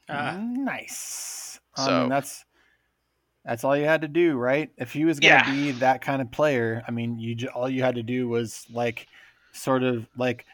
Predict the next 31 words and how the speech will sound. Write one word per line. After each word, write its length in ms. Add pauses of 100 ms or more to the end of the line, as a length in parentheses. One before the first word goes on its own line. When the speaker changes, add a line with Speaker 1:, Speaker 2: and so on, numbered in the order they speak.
(160)
Speaker 2:
play, 320
play 300
to 200
his 260
game 600
and 200
then 480
beat 180
him 120
at 120
the 160
end. 260 (680)
Speaker 3:
Yep. 180
Speaker 2:
So, 260
Speaker 3:
I 40
mean, 160
Speaker 2:
fuck 120
Speaker 3:
so 200
Speaker 2:
him. 80
Speaker 3:
I, 180
I 140
don't, 180 (380)
I 80
don't 180
think 180
we 120
rolled 640
dice 640 (840)
until 440
turn 460
three. 640